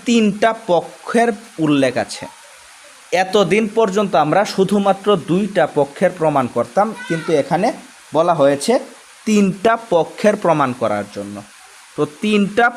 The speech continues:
পক্ষের প্রমাণ করতে হলে আমি প্রথমত লিখে নিলাম প্রথম পক্ষটা আমার। প্রথম পক্ষটা হচ্ছে a by y plus z minus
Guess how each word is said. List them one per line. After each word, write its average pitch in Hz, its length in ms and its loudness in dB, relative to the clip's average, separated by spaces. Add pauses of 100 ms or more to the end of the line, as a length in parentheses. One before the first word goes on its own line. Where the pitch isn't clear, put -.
পক্ষের 226 520 0
প্রমাণ 190 260 2 (140)
করতে 147 340 0
হলে 131 260 4
আমি 160 120 -2 (120)
প্রথমত 147 420 0 (140)
লিখে 147 280 -4
নিলাম 185 200 0 (120)
প্রথম 156 320 0 (160)
পক্ষটা 120 420 -4 (100)
আমার। 85 160 -10 (960)
প্রথম 175 280 2 (120)
পক্ষটা 196 440 2
হচ্ছে - 280 0 (1080)
a 170 40 4 (100)
by 214 120 2 (720)
y - 20 -2 (180)
plus 180 220 2 (160)
z - 20 -4 (320)
minus 151 320 2